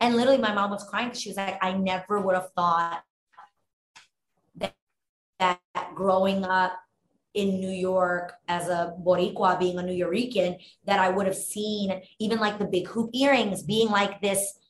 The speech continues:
iconic thing that people wanted to emulate." And she cried. And I just was like, "Oh my God, like, this is such a big deal." And, and, and that's why, for me, representation is so important.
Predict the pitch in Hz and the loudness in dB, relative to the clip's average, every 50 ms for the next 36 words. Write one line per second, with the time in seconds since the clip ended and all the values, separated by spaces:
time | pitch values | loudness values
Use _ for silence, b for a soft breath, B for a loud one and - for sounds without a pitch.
0 | _ _ 202 214 208 - - - 220 214 220 214 - - - 208 220 226 208 196 | _ _ 0 0 0 -2 -2 0 2 2 2 0 -2 -4 -4 -2 -2 0 -2 -2
1 | - - - - 220 202 202 190 190 185 190 190 190 - 175 - 185 190 214 226 | -6 -8 -12 -14 -6 -4 0 0 2 2 2 0 -2 -4 -4 -2 -2 0 2 2
2 | 202 180 165 160 160 - b b b b b b b - 202 202 202 202 196 - | 2 2 2 0 -2 -4 b b b b b b b 0 2 2 2 2 2 0
3 | - 233 - - - 220 240 330 349 277 208 180 185 202 214 214 214 240 233 - | 0 0 -2 2 4 6 6 8 6 6 4 0 0 0 -2 -2 -2 -4 -6 -6
4 | 240 - 240 226 - - 233 233 240 226 233 247 277 254 208 - 196 208 - - | -2 -2 -2 0 0 0 0 2 2 2 2 2 2 2 0 -2 -4 -6 -4 -4
5 | 220 - - - 208 196 - 208 190 190 196 185 175 - - 196 220 262 254 196 | -6 -6 0 0 0 0 0 -2 -4 -4 -4 -6 -6 -6 -6 -2 2 4 4 4
6 | 175 170 160 B B B B B B B _ 208 208 202 196 - 208 208 208 202 | 4 2 -2 B B B B B B B _ 0 2 2 2 0 -2 -4 -4 -2
7 | 202 208 214 214 240 262 - 247 262 233 220 220 220 220 214 - - - _ _ | -4 -2 0 0 0 0 0 4 6 6 6 6 6 2 0 -4 -10 -16 _ _
8 | _ - 214 196 185 185 202 220 190 180 - 185 - 190 175 175 180 175 185 180 | _ -4 -2 -2 -2 -2 -4 -2 -2 -4 -4 -6 -8 -6 -4 -2 -2 -2 -4 -6
9 | 160 - - - - 170 170 170 160 147 165 180 180 - 151 147 | -8 -8 -6 -4 -4 -4 -4 -4 -6 -6 -4 -4 -4 -4 -8 -10